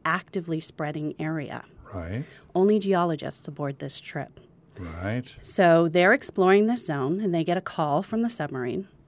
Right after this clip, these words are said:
Speaker 1: And the grad student who answers the phone, he says, "Are you okay? Is everything going all right?" And the pilot says, "Yes, but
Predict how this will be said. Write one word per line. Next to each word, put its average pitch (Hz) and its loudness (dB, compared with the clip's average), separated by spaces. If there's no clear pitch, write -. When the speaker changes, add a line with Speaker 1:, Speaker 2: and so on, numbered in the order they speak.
Speaker 1:
And 175 2
the 165 2
grad 160 2
student 190 -2
who 170 2
answers 156 -4
the 240 -8
phone, 156 -2
he 175 -12
says, 160 -12
"Are 156 -2
you 160 0
okay? 180 0
Is 208 2
everything 160 2
going 160 -2
all 160 -2
right?" 214 -2
And 185 6
the 165 2
pilot 165 -2
says, 156 -6
"Yes, 175 -2
but 165 -6